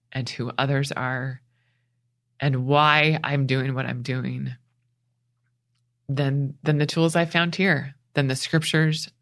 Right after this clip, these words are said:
than the practicing the Christianity and the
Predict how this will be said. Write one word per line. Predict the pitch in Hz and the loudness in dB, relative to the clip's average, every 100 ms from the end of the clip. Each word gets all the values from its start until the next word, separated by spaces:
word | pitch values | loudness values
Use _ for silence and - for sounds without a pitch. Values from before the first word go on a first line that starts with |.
| - | -4
than | 135 123 | -2 -2
the | 120 110 - _ _ - | -4 -6 -10 _ _ -4
practicing | - 160 160 160 151 | 0 0 0 -2 -2
the | 151 | -4
Christianity | - 147 - 139 143 139 139 - 139 - _ - _ _ _ _ - | -2 -4 -2 -2 -2 -2 -4 -4 -6 -14 _ -20 _ _ _ _ -6
and | 123 | -4
the | 131 | -4